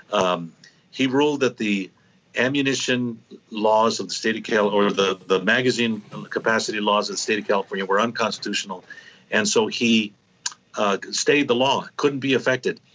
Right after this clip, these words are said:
And then the attorney general went to them and said, "Well, we're gonna appeal the law." So instead of the judge denying him, which would have given the attorney general the ability to go straight to the Ninth Circuit Court to appeal the law,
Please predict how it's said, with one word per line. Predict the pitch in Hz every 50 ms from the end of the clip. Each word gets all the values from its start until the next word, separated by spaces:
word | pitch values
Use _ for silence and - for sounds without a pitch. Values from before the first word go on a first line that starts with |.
| - - - - - - - - - - - - - - - _ -
And | - 117 117 117
then | 120 131 135 139 143 143 135 120
the | 127 123
attorney | 123 123 - 156 151 151
general | 131 127 143 135 139 135 127
went | 139 135 135 -
to | 127
them | 123 127 127 123 123 117
and | 117 120 110 107
said, | - 131 123 120 - 107
"Well, | 117 117 113
we're | 117 131 120
gonna | 127 123 117
appeal | 107 - - - - - - 151 151 151 151 143
the | 117 104
law." | 98 90 85 78 73 _ _ _ _ _ - - - - - - - - -
So | - - 123 113 113
instead | - 139 120 113 - - - - 165 170 180
of | 196 190 165 147
the | 127 127 110
judge | 104 - - - - - 117 131 127 123 120 113 104 - - - - _ _ _ _ _ _ _ _ _ _ _ _ _ _ _ _ _ _ _ -
denying | - 127 120 117 110 110 113 120 135 147 156 151 131
him, | 101 113 110 101 101 101
which | 107 104 - - 120
would | 110 104
have | 101 -
given | 123 123 123 131
the | 127 120
attorney | 120 117 - 123 117 117
general | 110 113 113 107 110 107
the | 101 101
ability | 101 98 113 107 107 113 113 113
to | 104 98
go | - 104 98
straight | 92 - - - 131 131 135 131
to | -
the | 123 120
Ninth | 113 113 113 135 151 -
Circuit | - - 104 98 90 104 -
Court | - 95 101 95 92 - - - - - _ -
to | - - 104
appeal | - - - 110 101 92
the | 95 95
law, | 95 92 95 95 95